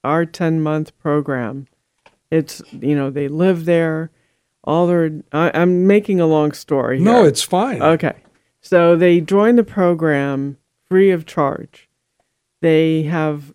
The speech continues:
Speaker 1: uh, a place to, to live. All their needs are provided for, uh, clothing, food, uh, a lot of little incidental things.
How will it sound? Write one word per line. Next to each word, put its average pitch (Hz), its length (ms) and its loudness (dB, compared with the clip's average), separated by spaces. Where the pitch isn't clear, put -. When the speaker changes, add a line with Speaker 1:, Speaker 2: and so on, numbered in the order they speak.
Speaker 1:
uh, 143 380 -8
a 139 120 -8
place 165 500 -4
to, 143 360 -4
to 151 120 -8
live. 180 640 -2
All 165 220 0
their 165 160 2
needs 165 340 -2
are 160 100 -2
provided 151 640 -4
for, 147 600 -2
uh, 139 320 -12
clothing, 160 800 0
food, 156 720 0
uh, 139 380 -2
a - 40 -6
lot 190 340 2
of 170 80 -2
little 170 320 0
incidental 156 640 -2
things. 151 580 -8